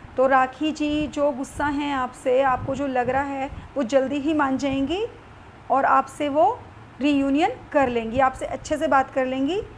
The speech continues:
Ace of Cup का card है, तो ये, ये भी दर्शाता है कि वन number, जैसे वन number का enhance कर लेना चाहिए आपको। वन number की remedy मैं आपको बता दूंगी, one number आप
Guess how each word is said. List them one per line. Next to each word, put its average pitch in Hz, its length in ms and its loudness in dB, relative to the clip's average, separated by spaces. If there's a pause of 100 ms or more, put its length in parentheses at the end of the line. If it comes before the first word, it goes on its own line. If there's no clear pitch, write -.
(380)
Ace 302 220 4
of 370 100 0
Cup - 280 0
का 320 100 4
card 285 300 2
है, 277 240 0 (360)
तो 277 80 2
ये, 294 300 6
ये 285 240 2
भी 311 140 -2
दर्शाता 285 500 0
है 277 120 2
कि 302 300 -4 (540)
वन 277 160 6
number, 269 480 2
जैसे 269 200 -2
वन 285 160 4
number 294 320 4
का - 300 4
enhance 311 520 2
कर 285 160 4
लेना 247 240 4
चाहिए 262 240 4
आपको। 277 180 2
वन 285 180 2
number 285 240 2
की 311 140 -2
remedy 277 340 6
मैं 294 100 6
आपको 269 220 2
बता 277 280 4
दूंगी, 285 260 0 (460)
one 269 120 4
number 269 260 0
आप 381 240 2